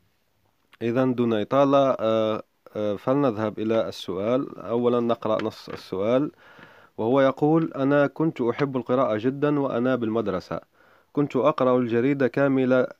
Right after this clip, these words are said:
يوميا، وكنت أكتب عربي وإنجليزي، وكنت أؤلف الكلمات المتقاطعة، وكنت أجمع كل نص أحبه.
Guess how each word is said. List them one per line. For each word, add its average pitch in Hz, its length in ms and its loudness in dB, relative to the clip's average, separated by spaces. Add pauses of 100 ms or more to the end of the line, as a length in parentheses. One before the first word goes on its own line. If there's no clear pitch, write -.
(140)
يوميا، 117 520 2
وكنت 98 420 -4
أكتب 120 420 -2
عربي 120 420 2
وإنجليزي، 113 560 -2
وكنت 120 440 -4
أؤلف 113 580 -2
الكلمات 117 800 -4
المتقاطعة، 110 760 -4
وكنت 123 400 -6
أجمع 113 400 -2
كل 120 200 -6
نص 120 360 -6
أحبه. 110 640 -8